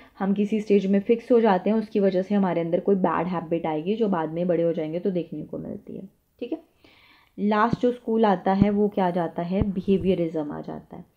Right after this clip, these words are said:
Behaviorism, व्यवहारवाद, जिसके founder या जिसके जनक इसको कहा जाता है,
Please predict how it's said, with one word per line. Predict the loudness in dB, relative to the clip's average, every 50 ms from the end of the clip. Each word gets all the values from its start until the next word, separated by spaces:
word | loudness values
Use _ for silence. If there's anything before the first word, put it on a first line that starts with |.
| _ _ _ _ _ -8
Behaviorism, | -2 2 4 6 6 6 6 4 4 2 0
व्यवहारवाद, | 0 0 0 0 2 2 2 0 0 0 0 0 0 -2 -4 -6 _ _ _ -10
जिसके | -10 -10 -4 0 2 2 2
founder | 2 0 -2 -2 0 4 6 6 6 6
या | 6 4 4
जिसके | 2 2 -2 -2 -4 -4 -2 -2 -2 -2 -6 _ _ _ _ _ _ -14 -2
जनक | 0 2 2 2 2 2
इसको | 0 0 0 0 0 2
कहा | 2 2 2 2
जाता | 2 2 0 0 0 -2
है, | 0 0 0 0 -2 -2